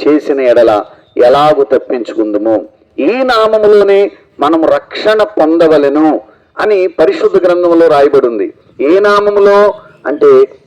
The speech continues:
యేసుక్రీస్తు వారి నామంలో. యేసుక్రీస్తు నామములో ఏముందంటే,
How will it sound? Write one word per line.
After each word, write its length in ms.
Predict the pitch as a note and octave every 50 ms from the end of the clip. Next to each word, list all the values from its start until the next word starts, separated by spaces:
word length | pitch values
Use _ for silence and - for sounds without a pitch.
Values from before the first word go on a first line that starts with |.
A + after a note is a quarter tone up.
| _ -
యేసుక్రీస్తు 680 | - A3+ - - - E3+ - - - F#3+ - - - F#3
వారి 220 | F3+ F3 D#3+ D#3
నామంలో. 540 | D3 C#3 C3+ C3+ C3+ C3+ C3 A#2+ G2+ E2 - - - - _ _ _ _ _ -
యేసుక్రీస్తు 720 | C#3 F#3 - - - - - - - A3+ - - - - -
నామములో 800 | F#3 F#3 F3 D#3+ C#3+ C#3 C#3+ F3 G#3+ A#3 B3 A#3+ A#3 A3+ G3+ F3+
ఏముందంటే, 680 | E3 E3+ E3+ E3+ E3 D#3+ D3+ C#3+ B2+ C#3 B2 A#2 A2